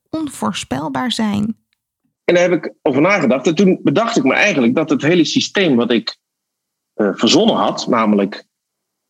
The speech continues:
Speaker 2: scenario's bouwen zoals die in de filmindustrie worden gebouwd, ja, dat heeft alles te maken met creativiteit. Dus ik ben naast de scenario's die ik bouwde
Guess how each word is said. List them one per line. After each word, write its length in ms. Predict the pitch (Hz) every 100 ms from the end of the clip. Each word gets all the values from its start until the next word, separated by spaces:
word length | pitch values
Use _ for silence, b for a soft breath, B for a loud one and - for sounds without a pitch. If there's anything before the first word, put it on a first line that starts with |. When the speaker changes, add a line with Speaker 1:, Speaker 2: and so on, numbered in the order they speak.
| _
Speaker 2:
scenario's 1000 | - - 131 160 151 110 107 95 - -
bouwen 520 | 107 95 123 110 92 95
zoals 260 | 120 110
die 100 | 113
in 60 | 92
de 60 |
filmindustrie 560 | - 202 214 127 - 107
worden 240 | 87 90
gebouwd, 480 | 87 82 - - - _ b b _
ja, 160 | - 95
dat 120 | 101
heeft 240 | 175 226
alles 200 | - 214
te 80 | 196
maken 280 | 185 156 143
met 100 | 123
creativiteit. 960 | - 120 98 107 95 107 80 69 - _ B B B -
Dus 140 | 143
ik 100 | 156
ben 280 | 151 139 147
naast 600 | 139 165 220 180 - - 113
de 60 |
scenario's 680 | 113 147 143 123 107 104 95
die 160 | 113 107
ik 80 |
bouwde 540 | 127 131 113 95 92